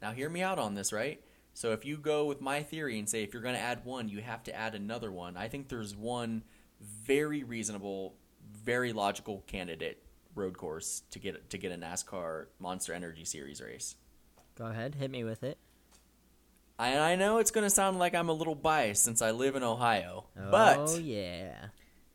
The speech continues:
Speaker 1: Mid-Ohio in Lexington, Ohio, I think is the perfect candidate because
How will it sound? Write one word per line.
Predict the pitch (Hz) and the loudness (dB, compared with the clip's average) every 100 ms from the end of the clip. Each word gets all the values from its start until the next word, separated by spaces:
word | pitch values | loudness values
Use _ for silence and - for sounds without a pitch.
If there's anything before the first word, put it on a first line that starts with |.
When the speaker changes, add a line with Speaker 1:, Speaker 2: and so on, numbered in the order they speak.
| - | -14
Speaker 1:
Mid-Ohio | 120 151 190 202 175 170 135 107 104 135 - | -4 -2 2 0 2 2 4 2 0 -4 -6
in | 117 131 135 | -6 -4 -4
Lexington, | 120 123 - 143 139 143 | -2 -2 -4 -4 -6 -4
Ohio, | 139 127 139 147 104 101 104 | -4 -4 -2 -2 -2 -4 -4
I | 107 120 | -4 -4
think | 120 113 | -4 -4
is | 110 101 | -6 -6
the | 110 113 | -6 -6
perfect | - 101 95 107 - - | -2 -2 -4 -10 -14 -10
candidate | 160 156 101 78 - - _ _ _ _ _ | -4 -4 -4 -8 -10 -12 _ _ _ _ _
because | 127 123 - 214 196 139 143 - | -10 -10 -6 -2 2 2 2 -2